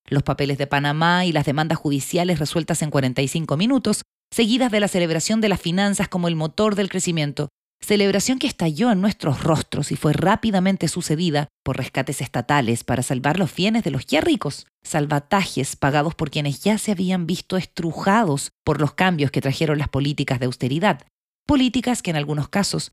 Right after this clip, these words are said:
implicaron la disminución de hasta un treinta por ciento de los servicios estatales. En las metrópolis, mientras tanto, los bancos volvieron a ganar miles de millones de dólares.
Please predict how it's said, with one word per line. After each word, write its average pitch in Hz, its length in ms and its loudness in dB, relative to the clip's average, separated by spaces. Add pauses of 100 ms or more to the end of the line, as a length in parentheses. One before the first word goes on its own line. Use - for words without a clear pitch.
(120)
implicaron 180 520 2
la 170 80 4
disminución 160 540 -2
de 156 60 0
hasta 156 200 -2
un 156 140 -2
treinta 208 440 0
por 208 140 -4
ciento 180 380 -2
de 131 60 0
los 135 100 -2
servicios 127 400 -4
estatales. - 680 -4 (320)
En 113 120 0
las 120 120 -4
metrópolis, 151 640 0
mientras 110 340 -2
tanto, 131 380 -2 (240)
los 120 220 0
bancos 147 520 -2 (120)
volvieron 160 600 2
a 175 60 2
ganar 135 460 2 (120)
miles 180 600 0
de 226 100 0
millones 120 680 0
de 151 100 2
dólares. - 680 -4